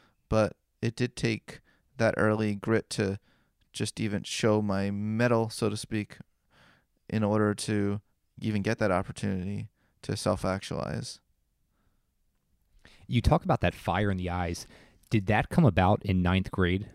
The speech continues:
Speaker 2: when that
Speaker 1: Yes.
Speaker 2: teacher asked you?
Speaker 1: Almost
Speaker 2: Okay.
Speaker 1: overnight. Almost overnight.
Speaker 2: Really?
Speaker 1: Prior to ninth grade, I was, I mean,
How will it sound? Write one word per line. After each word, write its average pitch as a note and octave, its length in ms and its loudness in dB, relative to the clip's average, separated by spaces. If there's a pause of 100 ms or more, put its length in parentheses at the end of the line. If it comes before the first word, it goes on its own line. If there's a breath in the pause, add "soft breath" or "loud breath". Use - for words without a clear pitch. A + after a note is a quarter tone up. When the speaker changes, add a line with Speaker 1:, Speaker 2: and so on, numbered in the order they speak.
Speaker 2:
when G2 180 4
that F#2 80 4
Speaker 1:
Yes. A#2 180 8
Speaker 2:
teacher F2 540 0
asked - 320 -4
you? - 60 -6
Speaker 1:
Almost B2 320 4
Speaker 2:
Okay. C#3 80 8
Speaker 1:
overnight. B2 480 6 (480 soft breath)
Almost C3 320 2
overnight. A#2+ 340 4
Speaker 2:
Really? E3+ 300 6 (160)
Speaker 1:
Prior D#3 340 8
to C#3 80 2
ninth B2+ 180 0
grade, A#2+ 220 4
I A#2+ 120 4
was, A#2+ 280 0 (1600 soft breath)
I C#3 60 2
mean, F#3 360 4